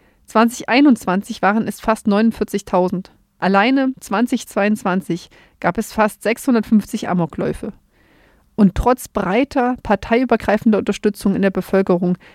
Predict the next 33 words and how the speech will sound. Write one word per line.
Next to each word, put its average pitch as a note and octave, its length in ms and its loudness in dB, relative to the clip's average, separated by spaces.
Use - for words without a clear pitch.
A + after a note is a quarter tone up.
sind F#3+ 240 0
signifikante A#3 840 0
Veränderungen F#3+ 680 2
der F#3 140 2
Waffengesetze F#3+ 580 0
nicht F#3+ 260 0
in G3 100 2
Sicht. - 420 -6
Alex A3+ 380 2
Jones A3+ 580 0
kämpft - 380 0
nicht - 460 0
mit - 180 -10
den - 100 -14
Dritten. - 460 -12
Stattdessen A3+ 540 0
kämpft F#3+ 320 -4
er G#3 80 -2
mit F#3 160 -4
den A#3 80 -10
Eltern A3 500 -4
der F3 120 -4
ermordeten F3 500 -2
Kinder E3+ 260 0
vor E3+ 160 -4
Gericht. G#3 500 -4
Wieder C#4 300 6
und A3 160 -2
wieder G#3 280 0
hat F#3 140 -4
er F3 120 -2
öffentlich G3 360 -6
behauptet, F#3 540 0